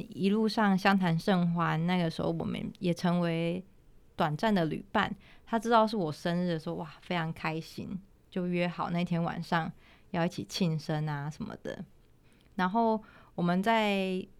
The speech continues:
很巧的是，我们那一天，我生日的那一天，我们要入住的庇护所竟然是同一间欸。我们就觉得说，啊，这真的是冥冥之中有注定好的哦。在我们要抵达庇护所之前，我们就遇到了一个老奶奶，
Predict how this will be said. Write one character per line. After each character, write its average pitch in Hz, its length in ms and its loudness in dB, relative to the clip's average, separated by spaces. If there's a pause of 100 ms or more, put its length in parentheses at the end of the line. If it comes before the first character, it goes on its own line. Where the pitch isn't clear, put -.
(120)
很 233 180 2
巧 254 220 6
的 175 60 4
是， 247 140 -2
我 208 120 6
们 165 220 0
那 208 120 2
一 208 100 4
天， 196 280 0
我 165 100 -2
生 190 200 0
日 196 60 4
的 175 120 2
那 170 180 0
一 170 60 0
天， 175 240 -2
我 165 60 0
们 156 120 -2
要 165 100 2
入 190 220 0
住 180 220 -4
的 165 140 -4
庇 - 200 -2
护 190 160 0
所 - 200 -8
竟 - 180 -2
然 175 80 2
是 185 80 -6
同 165 280 -4
一 180 100 0
间 147 280 -6
欸。 - 160 -8 (420)
我 180 40 -2
们 185 100 2
就 240 100 2
觉 226 160 0
得 196 80 4
说， 208 180 0
啊， - 260 -8
这 233 340 2
真 226 240 2
的 208 60 4
是 208 320 0
冥 185 180 -2
冥 190 160 0
之 208 160 -4
中 208 160 0
有 165 120 -2
注 202 260 -6
定 185 260 -2
好 156 240 -8
的 - 100 -10
哦。 - 220 -6 (720)
在 339 180 4
我 247 80 4
们 175 160 2
要 220 140 0
抵 185 160 -2
达 165 300 -4
庇 - 140 0
护 240 160 2
所 180 200 -2
之 185 180 -4
前， - 340 -6 (180)
我 175 40 -4
们 165 160 0
就 190 160 2
遇 196 100 4
到 185 140 2
了 165 100 0
一 165 40 0
个 165 140 0
老 156 200 -2
奶 170 220 -2
奶， - 240 -8